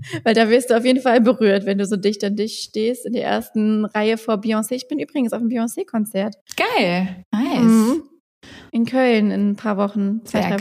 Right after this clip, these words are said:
Speaker 2: geil,
Speaker 1: Wochen.
Speaker 2: musst du mal erzählen hier im Podcast,
Speaker 1: Ich freu mich
Speaker 2: wie es
Speaker 1: schon
Speaker 2: war.
Speaker 1: krass.
Speaker 2: Ich glaub, das wird geil. Die macht ja auch immer so eine krasse Tanzeinlage.
Speaker 1: Ja, das wird bestimmt mega. Und, ähm, dann bin ich noch auf dem Sarah Connor-Konzert. Ist jetzt vielleicht nicht so jedermanns Sache.
Speaker 2: Sarah
Speaker 1: Ich, äh,
Speaker 2: Connor, really?
Speaker 1: Ja,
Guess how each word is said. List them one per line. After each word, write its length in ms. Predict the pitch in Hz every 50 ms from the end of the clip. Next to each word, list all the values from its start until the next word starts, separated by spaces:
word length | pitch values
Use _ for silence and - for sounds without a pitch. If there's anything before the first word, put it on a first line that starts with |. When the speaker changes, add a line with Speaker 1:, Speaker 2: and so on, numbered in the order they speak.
| - 175
Speaker 2:
geil, 140 | 170 165
Speaker 1:
Wochen. 80 | 165 175
Speaker 2:
musst 180 | 175 180 180 -
du 40 | 185
mal 120 | 180 165
erzählen 420 | 160 170 - - - 180 175 170 165
hier 100 | 160 160
im 80 | 170
Podcast, 360 | 180 - 175 180 - 226 220 175
Speaker 1:
Ich 40 | 175
freu 100 | 240 262
mich 80 | 285 311
Speaker 2:
wie 0 | 285
es 60 | -
Speaker 1:
schon 80 | 202 220
Speaker 2:
war. 80 | 226
Speaker 1:
krass. 300 | 175 180 226 233 262 269 - - 427 - _ - _ _ - - - _ _ _ - 302 - - - - - - - - -
Speaker 2:
Ich 60 | -
glaub, 180 | - 208 202 208
das 120 | 202 -
wird 140 | - - 196
geil. 220 | - 196 202 202
Die 60 | 196 190
macht 200 | 190 175 - 196
ja 100 | 180 175
auch 60 | 180
immer 160 | 180 180 170
so 60 | 175 175
eine 120 | 175 180
krasse 300 | 180 - 190 185 - 180
Tanzeinlage. 680 | - - 190 196 190 - - 170 175 185 170 170 175 185 190
Speaker 1:
Ja, 180 | 233 226 233 226
das 160 | 214 208 220
wird 120 | 214 202
bestimmt 380 | - 214 - - 233 220 220 -
mega. 320 | 214 220 226 214 208 196 - -
Und, 240 | - 214 208 208 - -
ähm, 440 | 196 202 202 202 196 202 202 214 - -
dann 100 | 202 208
bin 100 | 233 240
ich 60 | 233
noch 100 | 226 202
auf 60 | 196 196
dem 80 | 190 196
Sarah 260 | - 202 196 196 185
Connor-Konzert. 720 | 185 - - 214 220 247 262 - - 247 240 233 254 240 240
Ist 120 | 226 -
jetzt 200 | 196 196 - - _
vielleicht 240 | 233 - 214 208 -
nicht 120 | 196 202
so 60 | -
jedermanns 520 | 185 185 196 202 208 208 214 214 214 220 - - _
Sache. 440 | - 208 214 - - 220 220 247 226 - _ _ _ _ _ _ -
Speaker 2:
Sarah 440 | - - 220 196 208 226 240 -
Speaker 1:
Ich, 60 | 208 202
äh, 120 | 190 190
Speaker 2:
Connor, 340 | 202 208 240 285 269 262 247
really? 640 | 220 214 233 262 320 381 392 415 403 339 240 226 214
Speaker 1:
Ja, 480 | 214 262 349 415 403 330 254 226 202